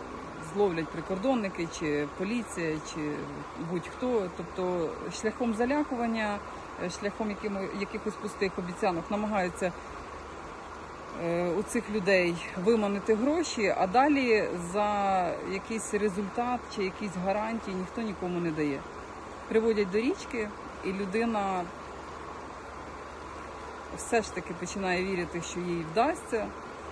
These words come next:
Десь хтось, е, читає якісь коментарі, що та, там, е, її нескладно перейти цю річку, вона мілка, зараз літо, м, там не холодно.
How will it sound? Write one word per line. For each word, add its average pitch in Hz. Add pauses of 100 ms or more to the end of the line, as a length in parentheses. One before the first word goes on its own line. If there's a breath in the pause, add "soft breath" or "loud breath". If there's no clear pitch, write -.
(160)
Десь 214 (120)
хтось, 185
е, 165 (120)
читає 180
якісь 175
коментарі, 202 (120)
що 185 (120)
та, 214
там, 165 (100)
е, 143 (100)
її 170
нескладно 170
перейти 202 (100)
цю 240
річку, 208 (220)
вона 160
мілка, 214
зараз 170 (120)
літо, 247 (720)
м, 160
там 170
не 175
холодно. 196